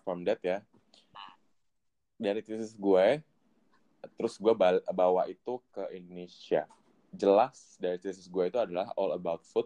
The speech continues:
all about local food. Besar harapan gue, ketika,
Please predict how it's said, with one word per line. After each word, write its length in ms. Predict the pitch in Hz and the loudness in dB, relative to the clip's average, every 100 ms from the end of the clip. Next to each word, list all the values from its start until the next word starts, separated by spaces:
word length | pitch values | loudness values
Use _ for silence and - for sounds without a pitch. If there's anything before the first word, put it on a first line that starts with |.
| - - | -4 -2
all 160 | 90 | -2
about 240 | 87 90 - | 0 -6 -6
local 320 | 92 90 90 | -8 -8 -8
food. 160 | 85 - _ _ _ _ _ _ _ _ _ _ _ _ _ _ _ _ _ _ _ _ _ _ _ | -10 -12 _ _ _ _ _ _ _ _ _ _ _ _ _ _ _ _ _ _ _ _ _ _ _
Besar 240 | 104 139 151 | 0 4 4
harapan 420 | 139 120 113 104 | 4 0 -2 -6
gue, 220 | 90 90 113 147 _ _ _ _ _ _ _ _ _ 117 | -2 -2 -2 -6 _ _ _ _ _ _ _ _ _ -12
ketika, 320 | 120 143 | -4 -4